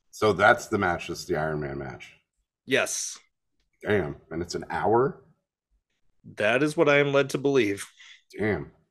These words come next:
Speaker 1: Damn, you don't see too many hour Iron Man matches. I haven't seen one since WrestleMania twelve.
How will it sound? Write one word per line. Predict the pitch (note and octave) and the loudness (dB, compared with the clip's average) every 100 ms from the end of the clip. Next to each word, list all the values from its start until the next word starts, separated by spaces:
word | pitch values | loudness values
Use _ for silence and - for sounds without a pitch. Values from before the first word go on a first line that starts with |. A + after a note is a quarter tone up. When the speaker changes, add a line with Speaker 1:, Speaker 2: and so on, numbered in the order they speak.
| _ _ _ _ _ _ _ _ - | _ _ _ _ _ _ _ _ -2
Speaker 1:
Damn, | G#2+ G#2+ | 0 4
you | G#2+ | 4
don't | C3 A2+ | 6 4
see | - A#2+ | 0 -2
too | B2 | 2
many | A#2+ G#2 | 4 4
hour | G2 A2 G#2+ F2 - _ _ _ - | 4 4 4 0 -6 _ _ _ -6
Iron | A2 A#2+ | -2 0
Man | F#2+ F2 | 0 -2
matches. | E2+ F2 | -4 0
I | F2+ | 2
haven't | A2+ G#2 | 4 2
seen | - G#2 | -2 0
one | F#2+ F#2 | 0 0
since | E2+ - | -4 -2
WrestleMania | G2 F#2 F#2+ F2+ F#2 F2+ D#2+ | -2 0 0 0 2 0 -2
twelve. | - F2+ G#2+ E2 | -2 0 0 -2